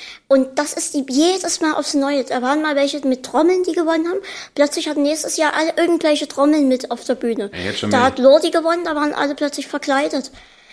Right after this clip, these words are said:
Speaker 1: Äh, das war, ist jedes Jahr das Gleiche. Plötzlich hat Lena gewonnen, waren alle irgendwie Frauen und
Speaker 2: Waren auch
Speaker 1: Schwarzhaarigen.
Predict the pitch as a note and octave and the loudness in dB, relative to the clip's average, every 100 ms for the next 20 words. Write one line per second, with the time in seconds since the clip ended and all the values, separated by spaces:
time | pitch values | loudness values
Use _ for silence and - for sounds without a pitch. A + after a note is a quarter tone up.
0 | - _ - B3+ B3 - - B3 C4+ - | -20 _ 2 2 2 -2 -6 -4 -2 -2
1 | C4+ - C4 D#4+ F#4 D#4 C4 B3+ A#3+ A3+ | -2 0 2 2 0 -4 -4 -6 -2 -2
2 | C#4 B3 - - C4 C4 - - B3 - | -2 -6 -8 -2 -2 0 -4 -2 -4 2
3 | A3+ A#3 D#4+ D#4+ D#4+ F4+ D#4 C4 C4 C#4 | 4 4 2 -2 0 0 0 0 2 2
4 | C#4+ C#4 C4+ C4+ - - - A3 C#4+ - | 2 0 -2 -8 -20 -16 -2 0 2 0
5 | - D4+ F4 - C4 B3 A#3+ | -2 2 2 2 0 0 -4